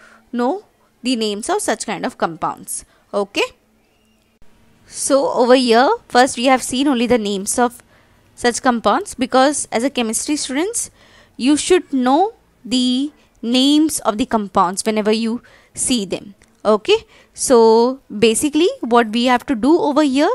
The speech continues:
is we have to find out the formula mass. Okay, formula mass is very simple. You just have to add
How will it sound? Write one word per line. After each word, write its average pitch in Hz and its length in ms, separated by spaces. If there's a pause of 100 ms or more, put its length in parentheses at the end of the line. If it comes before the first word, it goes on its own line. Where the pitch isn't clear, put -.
(200)
is 294 200
we 254 140
have 277 220
to 311 80
find 254 240
out 233 100
the 370 160 (260)
formula 208 580 (280)
mass. 214 460 (300)
Okay, 240 260
formula 247 460
mass 302 400 (100)
is 349 160
very 226 240
simple. 214 380
You 240 240
just 214 300
have 285 200
to - 180
add 208 320